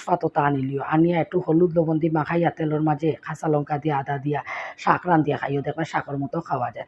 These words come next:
তেলের মাঝে আর আগুনের মাঝে কোনো জিনিস করলে এই জিনিসের স্বাদ ধরতো না, এরকম হইতে পারে না। একটু সময় লাগাইলে জিনিসটা স্বাদই থাকে। তো,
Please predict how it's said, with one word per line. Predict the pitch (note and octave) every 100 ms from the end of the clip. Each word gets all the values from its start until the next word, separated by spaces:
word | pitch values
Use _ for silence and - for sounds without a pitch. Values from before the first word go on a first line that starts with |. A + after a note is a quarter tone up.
| -
তেলের | G#3+ G3+ G#3+
মাঝে | G3 F3
আর | E3+
আগুনের | D#3+ E3 E3+
মাঝে | E3 D3+
কোনো | D#3 D#3+ D#3
জিনিস | D3 D3+ D3+
করলে | E3 C3+
এই | C3+ C3+
জিনিসের | D#3 D#3 F3+
স্বাদ | - D3
ধরতো | D#3 D#3+ C#3+
না, | C#3+
এরকম | C#3 D3 D3
হইতে | C3+ C3+
পারে | C3 -
না। | - - - - -
একটু | F3 G3
সময় | - F3 D#3+
লাগাইলে | D#3 D3+ E3 F#3 G3
জিনিসটা | C3 C#3 C3+ -
স্বাদই | D3+ C3 - B2+
থাকে। | - - _ - - - _
তো, | G3+